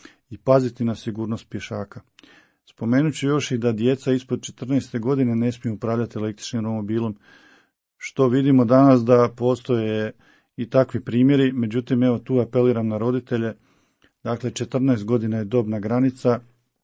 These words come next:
i evo, molim roditelje da ipak vode računa o toj stavci. E, isto tako, vezano za električne romobile, obveza je nositi kacigu.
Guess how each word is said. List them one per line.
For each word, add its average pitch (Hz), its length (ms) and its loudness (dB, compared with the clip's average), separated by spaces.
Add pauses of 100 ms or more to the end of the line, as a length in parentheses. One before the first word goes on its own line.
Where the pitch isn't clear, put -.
(480)
i 131 160 2
evo, 120 200 4
molim 117 320 0
roditelje 113 540 -6
da 110 340 -6 (340)
ipak 123 380 -6
vode 113 180 -4
računa 110 460 -6
o 101 40 -10
toj 104 200 -10
stavci. - 460 -14
E, - 20 -20 (1700)
isto 147 280 -6
tako, 135 480 0
vezano 131 380 0
za 117 100 -2
električne 127 440 -2
romobile, 123 360 0
obveza 131 360 2
je 120 80 2
nositi 123 380 -2
kacigu. 143 520 -8